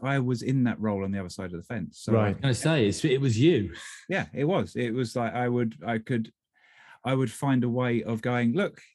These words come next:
Speaker 1: here's what's going on," and then really go, "Oh, God, shit, quick, quick, quick, quick. No, no, nothing to see here," to
Speaker 3: Yeah.
Speaker 1: be able to get that to work.
Speaker 3: It, it, it's, it's sort of a, um,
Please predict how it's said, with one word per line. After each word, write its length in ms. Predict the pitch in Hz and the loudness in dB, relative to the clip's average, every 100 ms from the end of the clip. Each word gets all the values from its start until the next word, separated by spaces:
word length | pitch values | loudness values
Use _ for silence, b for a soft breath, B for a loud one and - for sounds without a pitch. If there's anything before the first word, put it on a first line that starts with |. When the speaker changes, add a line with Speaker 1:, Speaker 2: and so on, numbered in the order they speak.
| _ | _
Speaker 1:
here's 180 | 175 170 | -4 -2
what's 160 | 147 | -4
going 300 | - 143 147 | -4 -4 -2
on," 220 | 151 151 123 | 0 0 0
and 80 | 131 | 0
then 120 | 120 | 0
really 200 | 131 120 | -2 -6
go, 120 | 113 113 - | -8 -12 -12
"Oh, 60 | 170 - | -14 -14
God, 160 | 151 | -16
shit, 220 | - 214 - | -8 -8 -6
quick, 220 | 233 202 | -8 -6
quick, 220 | - 185 | -4 -6
quick, 200 | - 220 | -2 -4
quick. 140 | 220 170 | -4 -2
No, 100 | 220 | 2
no, 160 | 233 233 | 4 4
nothing 280 | 214 214 196 | 2 0 -2
to 80 | 175 | -4
see 180 | 190 | -2
here," 320 | 170 170 170 156 _ 143 | 0 0 -2 -6 _ -6
to 100 | 190 | -2
Speaker 3:
Yeah. 60 | - - | -2 -2
Speaker 1:
be 80 | 139 | -2
able 100 | 135 | -2
to 100 | 135 | -2
get 120 | 127 | -4
that 160 | 120 117 | -4 -6
to 100 | 139 | -6
work. 280 | 147 131 95 _ _ - | -6 -6 -8 _ _ -8
Speaker 3:
It, 100 | 135 | -6
it, 300 | 135 151 139 | -4 -2 -4
it's, 140 | 113 - | -4 0
it's 260 | 143 - | 0 0
sort 160 | - 151 | 0 0
of 160 | 120 | 2
a, 420 | 123 113 110 104 98 | 2 2 2 0 -4
um, 440 | 104 98 101 95 | -4 -2 -2 -2